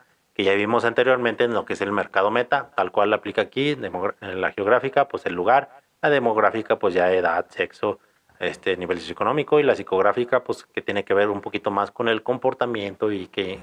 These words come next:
co-, por qué se deja influenciar, y, este, cuáles son sus intereses y más así, ¿verdad? Y, bueno, ya cómo descubrir un nicho, ¿qué, qué elementos puedes, eh, a-,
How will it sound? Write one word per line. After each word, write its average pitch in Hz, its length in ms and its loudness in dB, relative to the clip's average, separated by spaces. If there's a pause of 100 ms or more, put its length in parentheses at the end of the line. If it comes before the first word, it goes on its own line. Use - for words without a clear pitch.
(140)
co-, 101 120 -10
por - 220 -12
qué 101 200 -2
se 117 120 -4
deja 104 140 -2
influenciar, 101 640 -2 (640)
y, 131 600 2 (120)
este, 95 600 -2
cuáles 95 220 0
son 95 100 -4
sus 92 100 -12
intereses 95 600 -2
y - 40 -18
más 82 200 -10
así, - 200 -16
¿verdad? 82 320 -6 (680)
Y, 120 420 2
bueno, 95 360 -4 (420)
ya 104 160 2
cómo 135 240 2
descubrir 117 440 2
un 120 80 0
nicho, 123 300 -2 (100)
¿qué, 143 440 2 (180)
qué - 80 2
elementos 127 440 2
puedes, - 540 2
eh, 90 400 2 (180)
a-, 90 300 0